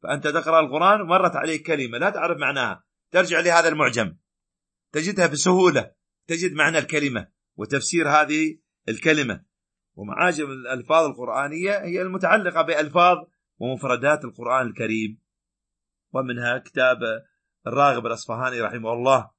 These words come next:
مفردات ألفاظ القرآن الكريم، مطبوع في مجلد كبير حوالي تسعمية صفحة،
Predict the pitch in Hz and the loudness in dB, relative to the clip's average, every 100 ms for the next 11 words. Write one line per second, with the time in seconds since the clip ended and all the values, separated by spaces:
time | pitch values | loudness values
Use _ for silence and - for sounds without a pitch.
0 | _ _ _ _ _ 104 123 110 117 139 | _ _ _ _ _ -14 -8 -4 2 2
1 | 135 123 117 127 127 113 - 117 120 127 | 2 -6 -8 -2 -2 -2 -8 -6 -2 -2
2 | 107 120 120 135 98 - _ _ _ _ | -4 -6 -4 -4 -6 -14 _ _ _ _
3 | _ _ - 120 113 131 107 - _ _ | _ _ -16 -14 -4 -2 -2 -6 _ _
4 | _ - _ _ 123 117 147 143 120 123 | _ -20 _ _ -10 0 2 2 0 -4
5 | 104 151 156 131 90 _ _ _ _ 110 | 0 2 2 2 -2 _ _ _ _ -2
6 | 117 117 - - 120 131 123 151 143 139 | 0 0 -4 -4 -4 -4 -2 -2 0 0
7 | 123 - | -2 -4